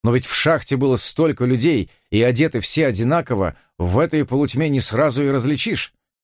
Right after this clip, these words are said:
Расследование ничего не даст, только вызовет новые толки и сомнения. А уж без аршинных заголовков "Линкольн подозревает, что его хотели убить"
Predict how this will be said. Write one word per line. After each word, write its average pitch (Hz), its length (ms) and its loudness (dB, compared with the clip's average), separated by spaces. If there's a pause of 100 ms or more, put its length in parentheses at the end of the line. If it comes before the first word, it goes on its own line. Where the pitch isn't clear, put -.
(200)
Расследование 156 880 0
ничего 139 560 0
не 101 120 0
даст, 98 380 -2
только 120 300 0
вызовет 127 400 0
новые 131 400 2
толки 104 580 -2 (120)
и 113 100 0
сомнения. 95 720 0 (300)
А 104 100 0
уж 117 160 2
без 117 180 0
аршинных 143 580 0
заголовков 110 760 0 (220)
"Линкольн 139 680 0
подозревает, 123 840 0 (140)
что - 260 -2
его 110 260 2
хотели 131 460 -2
убить" 98 540 -2